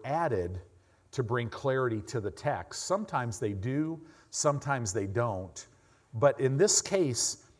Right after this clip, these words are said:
if you take that word places out, it would literally read, "Who hath blessed us with all spiritual blessings in heavenlies in Christ."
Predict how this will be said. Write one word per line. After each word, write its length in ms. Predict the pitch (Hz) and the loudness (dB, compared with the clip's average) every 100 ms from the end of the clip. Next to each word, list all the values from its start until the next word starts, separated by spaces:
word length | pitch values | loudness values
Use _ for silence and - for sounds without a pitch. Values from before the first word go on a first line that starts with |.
| _ _ | _ _
if 180 | 135 - | -2 0
you 100 | 147 | -2
take 360 | - 180 175 | 0 -2 0
that 180 | - 147 | 2 2
word 260 | 147 147 120 | 4 0 0
places 560 | - 160 175 - 117 - | -4 -2 -2 -2 -4 -2
out, 540 | 139 156 95 90 - - _ _ _ _ _ | 0 0 0 -4 -14 -18 _ _ _ _ _
it 140 | 131 135 | -4 2
would 140 | 135 | 2
literally 480 | 127 151 175 156 127 | 4 6 6 6 2
read, 440 | 117 147 147 117 107 | 2 0 0 -2 -2
"Who 200 | 127 131 | -2 0
hath 300 | 127 117 - | 0 0 -2
blessed 480 | 123 139 147 - 131 | 2 4 2 0 2
us 420 | 104 101 - - - - _ _ | 2 2 -4 -10 -18 -20 _ _
with 240 | 117 113 - - | 0 0 0 2
all 640 | 135 147 151 160 135 - _ _ | 6 6 6 2 -4 -16 _ _
spiritual 800 | - - - 156 165 165 - 131 | -8 -6 -2 0 2 0 0 -2
blessings 920 | 110 127 147 - 107 98 101 101 - - _ _ _ _ _ _ - | 2 4 4 0 -2 -4 -6 -6 -8 -12 _ _ _ _ _ _ -2
in 220 | 127 127 | 0 0
heavenlies 1080 | 110 117 170 156 113 98 92 95 95 - - - _ _ _ _ | -2 0 0 0 0 -2 -2 -4 -4 -4 -6 -16 _ _ _ _
in 240 | 123 123 117 | -4 -2 -2
Christ." 800 | - 147 120 73 - - - | 0 0 0 -2 -4 -4 -6